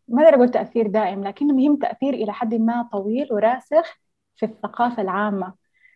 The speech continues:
فمثلًا أنا بتذكر بعد ما خلصت How I Met Your Mother، أو أثناء ما هي كانت شغالة، كانت كلمة legendary بتاعت بارني دي في كل حتة. دي كلمة دي أنا أصلًا عرفتها من المسلسل. في حاجات كده زي في Friends، آه، How You Doing حق جوي.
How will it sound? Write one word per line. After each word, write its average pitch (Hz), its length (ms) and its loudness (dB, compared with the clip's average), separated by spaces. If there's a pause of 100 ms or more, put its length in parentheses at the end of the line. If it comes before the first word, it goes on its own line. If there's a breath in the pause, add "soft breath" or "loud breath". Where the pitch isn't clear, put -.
فمثلًا 247 500 2
أنا 233 280 0
بتذكر 214 600 0
بعد 190 320 -8
ما 196 80 -4
خلصت 254 360 -6
How 220 280 -2
I 220 40 0
Met 233 160 -2
Your 196 120 -10
Mother، 214 200 0
أو 202 120 0
أثناء 247 340 -2
ما 226 80 -4
هي 262 80 -2
كانت 269 220 -8
شغالة، 240 480 -2 (240)
كانت 285 340 0
كلمة 202 400 -4
legendary 233 640 2
بتاعت 180 260 -6
بارني 226 320 0
دي 226 120 0
في 247 100 -12
كل 240 240 2
حتة. 185 380 -8 (240)
دي 254 120 2
كلمة 277 220 0
دي 262 60 4
أنا 269 100 0
أصلًا 254 180 -2
عرفتها 202 360 -4
من 190 140 -6
المسلسل. 185 560 -6 (440 soft breath)
في 339 100 -2
حاجات 277 340 0
كده 254 260 2
زي 208 160 -2
في 214 140 -6
Friends، 240 460 2 (460 loud breath)
آه، 196 260 -6
How 214 380 2
You 190 40 -4
Doing 214 260 -2
حق 185 120 -10
جوي. 208 800 -2